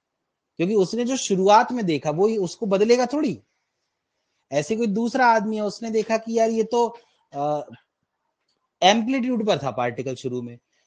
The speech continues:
तो वो सबसे यही तो बोलेगा कि यार शुरुआत में amplitude पे था, तो इसलिए ये phi कांस्टेंट है। तो अब देखिए इसके बाद आगे देखो, sine inverse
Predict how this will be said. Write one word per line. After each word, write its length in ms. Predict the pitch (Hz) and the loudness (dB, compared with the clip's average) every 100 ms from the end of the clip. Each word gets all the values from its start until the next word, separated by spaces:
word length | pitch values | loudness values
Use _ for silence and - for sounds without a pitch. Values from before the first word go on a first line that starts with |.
| _ | _
तो 60 | |
वो 80 | 165 | -4
सबसे 300 | 180 190 - | -2 -4 -2
यही 220 | 220 208 | 2 2
तो 100 | 226 | 2
बोलेगा 320 | 233 247 254 240 | 0 2 2 0
कि 140 | 240 | 0
यार 100 | 240 | 0
शुरुआत 560 | - 190 180 196 226 226 | 0 0 4 4 2 -2
में 100 | 185 | -6
amplitude 520 | 120 113 135 147 147 | -8 -8 -8 -8 -8
पे 80 | 147 | -10
था, 140 | 160 147 _ _ _ _ _ _ _ _ _ _ _ _ | -10 -20 _ _ _ _ _ _ _ _ _ _ _ _
तो 60 | 165 | -6
इसलिए 240 | 226 247 | -2 -2
ये 100 | 262 | -2
phi 400 | - - 202 285 | -4 0 2 0
कांस्टेंट 600 | - 127 - - - - _ | -4 -10 -12 -20 -20 -20 _
है। 260 | _ - _ _ _ | _ -20 _ _ _
तो 60 | 208 | -4
अब 120 | 196 | 0
देखिए 300 | 196 214 226 | 2 2 0
इसके 240 | 214 - 208 | -2 -2 0
बाद 200 | 196 180 | 2 2
आगे 280 | 165 165 175 _ _ _ _ _ _ _ _ _ _ _ _ _ _ _ _ _ _ _ _ _ _ _ _ _ _ _ _ _ _ _ _ _ _ _ _ _ _ 605 _ _ _ _ _ _ _ | -2 -4 -14 _ _ _ _ _ _ _ _ _ _ _ _ _ _ _ _ _ _ _ _ _ _ _ _ _ _ _ _ _ _ _ _ _ _ _ _ _ _ _ _ _ _ _ _ _ _
देखो, 220 | 175 196 | 0 2
sine 560 | 180 - 190 185 262 277 | -2 -6 0 0 0 -2
inverse 680 | 196 151 131 - - - - | -6 -4 -2 -4 -8 -18 -20